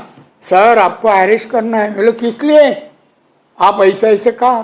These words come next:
तो क्या क्राइम कैसे होता है बताइए?" माझं वाक्य होतं की मी त्यावेळेला तिथे असतो तर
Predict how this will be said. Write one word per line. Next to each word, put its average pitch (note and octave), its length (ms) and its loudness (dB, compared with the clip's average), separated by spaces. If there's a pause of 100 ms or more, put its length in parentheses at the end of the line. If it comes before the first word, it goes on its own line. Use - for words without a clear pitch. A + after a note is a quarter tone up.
तो B3 80 -2
क्या C#4 240 2
क्राइम B3+ 360 0
कैसे B3 300 2
होता B3+ 220 4
है C4 60 4
बताइए?" C4 420 0 (1120)
माझं A#3 280 4
वाक्य D4 580 4
होतं A3+ 500 2 (680)
की C4+ 80 0
मी C4 220 2
त्यावेळेला C#4+ 580 4
तिथे C#4+ 200 -2
असतो C4 640 2
तर B3+ 420 6